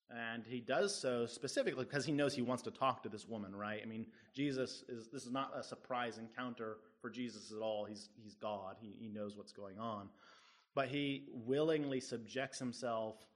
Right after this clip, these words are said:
uh, to the toilsome travel, uh, to, to take the harder place, uh, in order to minister to this woman. We likewise need to be willing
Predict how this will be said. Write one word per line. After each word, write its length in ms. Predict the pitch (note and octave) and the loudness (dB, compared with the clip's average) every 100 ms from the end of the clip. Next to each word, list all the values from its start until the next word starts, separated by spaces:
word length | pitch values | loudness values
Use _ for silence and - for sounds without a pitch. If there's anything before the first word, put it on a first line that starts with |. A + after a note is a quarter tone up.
| _ _ _ | _ _ _
uh, 140 | A#2+ A2+ | -8 -8
to 160 | - C3 | -2 0
the 220 | A#2+ A2+ - - | 0 -2 -4 2
toilsome 720 | C3+ C#3+ C#3 C3+ B2 A#2 A2 | 4 4 2 0 0 0 -2
travel, 760 | - B2 B2 C3 A#2+ F#2+ F#2 - _ _ _ _ _ - | -2 4 6 4 2 -2 -6 -12 _ _ _ _ _ -10
uh, 180 | A2 G#2 - | -10 -6 0
to, 300 | A#2+ A#2+ A#2 | 4 4 2
to 140 | A2+ | -4
take 280 | G#2+ C#3 C#3+ | 2 2 2
the 80 | C#3 | -2
harder 440 | - - C3 B2+ | -2 4 4 4
place, 640 | - D3 C3+ G#2 G#2 - - - | -2 0 0 0 -2 -6 -10 -10
uh, 80 | A2 A2+ | -8 -4
in 60 | A#2 | 0
order 260 | B2+ B2+ | 2 2
to 160 | A#2+ A#2 | 0 -2
minister 420 | A2+ B2 B2 - | 0 2 0 -2
to 60 | A2+ | -4
this 160 | A2+ | -2
woman. 240 | B2+ A2+ F#2+ | -4 -4 0
We 340 | C3 C3 B2+ - | 2 2 0 -4
likewise 640 | - B2 B2+ - A#2+ A#2 A2+ | 2 4 4 0 -2 0 0
need 320 | B2+ C3+ - | 0 0 -2
to 80 | A#2+ | -4
be 120 | A#2+ | -4
willing 680 | G#2+ A#2+ B2 A2+ A2 A2 | 0 2 4 2 0 -6